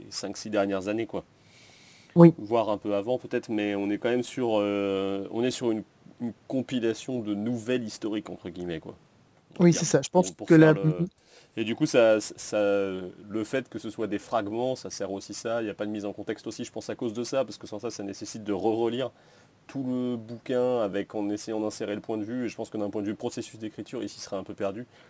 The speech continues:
Speaker 1: Alors que je pense que sur World of Ice and Fire, ils sont d'emblée partis du principe que c'était le point de vue d'un maître et donc ça leur a permis de gommer certaines choses, de faire des trous et de faire des choix en fait, euh, qui ont pas
Speaker 2: Mm.
Speaker 1: forcément été faits pour, euh, pour Fire and Blood, qui se voulait quelque chose d'exhaustif de manière générale, quoi.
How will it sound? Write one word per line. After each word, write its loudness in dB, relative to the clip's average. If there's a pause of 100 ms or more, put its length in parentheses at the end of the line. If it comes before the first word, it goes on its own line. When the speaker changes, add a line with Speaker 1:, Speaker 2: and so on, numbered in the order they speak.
(160)
Speaker 1:
Alors -2
que -4
je -14
pense -4
que -8
sur -8 (120)
World 0
of -10
Ice -10
and -6
Fire, -2 (400)
ils -14
sont -6
d'emblée 0
partis -2
du -8
principe -8
que -8
c'était -6
le -2
point -2
de -2
vue -4
d'un 0
maître -2 (380)
et -8
donc -2
ça 2
leur 8
a 8
permis 2
de 0
gommer 2
certaines -4
choses, -4
de -6
faire -2
des -2
trous -4
et -4
de -18
faire 0
des 0
choix 0
en 0
fait, -8 (500)
euh, -12
qui -14
ont -2
pas 8
Speaker 2:
Mm. 0
Speaker 1:
forcément -6
été -4
faits 0
pour, 0
euh, -2 (520)
pour -8
Fire 2
and 2
Blood, -4
qui -20
se -14
voulait -6
quelque -10
chose -6
d'exhaustif -6
de -4
manière -4
générale, -4
quoi. -16